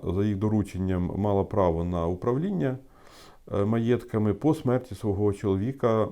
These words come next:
графа Владислава Міхала. Е, тут де-, теж дуже такий цікавий момент.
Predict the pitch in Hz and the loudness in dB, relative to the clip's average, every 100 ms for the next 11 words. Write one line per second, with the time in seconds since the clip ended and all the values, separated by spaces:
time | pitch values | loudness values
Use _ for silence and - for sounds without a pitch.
0 | - 92 92 87 107 110 110 101 - 87 | -6 -4 -4 0 0 0 0 0 0 0
1 | 98 90 104 98 92 92 87 - - - | 0 -2 -4 -2 -2 0 -2 -4 -14 -12
2 | - 90 80 - - - - _ _ _ | -2 -2 -2 2 2 0 -10 _ _ _
3 | - - - - - - - - 95 92 | -20 -20 -20 -20 -20 -20 -20 -2 2 4
4 | 90 90 90 85 - - 214 - - 110 | 6 6 6 4 0 -2 -2 -2 -2 2
5 | 113 156 - 143 139 - - - 101 135 | 4 2 2 2 2 -2 -8 -4 -2 0
6 | 117 110 107 113 - 117 117 113 113 127 | 0 -2 -2 -2 -4 -2 2 2 2 2
7 | 170 226 196 - | 0 0 -2 -6